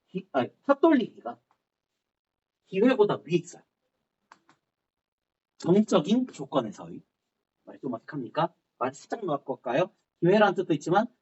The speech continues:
가능성이란 뜻도 있죠. 수학적으로는 확률이라고도 합니다. 어. 자, 가능성이라고 저는 할게요.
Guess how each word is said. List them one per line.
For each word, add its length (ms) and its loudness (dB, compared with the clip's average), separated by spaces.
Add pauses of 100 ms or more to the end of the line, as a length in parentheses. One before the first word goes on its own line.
(180)
가능성이란 800 -2
뜻도 200 -20
있죠. 260 -14 (380)
수학적으로는 800 2
확률이라고도 760 0
합니다. 360 -16 (480)
어. 180 -14 (1120)
자, 160 2
가능성이라고 680 2
저는 220 0
할게요. 300 -2